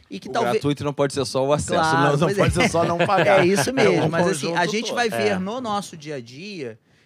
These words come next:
Speaker 1: e eu acho que isso é um, é um desafio que a gente vai ter pros próximos anos do direito autoral, essa adaptação com esses novos cenários. Por exemplo, um exemplo que a gente gosta sempre de usar. É, claro, você pode trazer pra diversos,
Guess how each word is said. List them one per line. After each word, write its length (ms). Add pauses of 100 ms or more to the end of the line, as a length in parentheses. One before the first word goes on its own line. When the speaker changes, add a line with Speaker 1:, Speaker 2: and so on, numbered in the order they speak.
(100)
Speaker 1:
e 40
eu 80
acho 220
que 80
isso 180
é 40
um, 160
é 40
um 160
desafio 640
que 80
a 60
gente 160
vai 100
ter 140
pros 160
próximos 540
anos 200
do 120
direito 320
autoral, 420 (260)
essa 280
adaptação 840
com 140
esses 240
novos 300
cenários. 520
Por 180
exemplo, 400
um 120
exemplo 340
que 60
a 20
gente 320
gosta 400
sempre 240
de 100
usar. 320 (540)
É, 600 (340)
claro, 320 (1080)
você 120
pode 240
trazer 260
pra 160
diversos, 720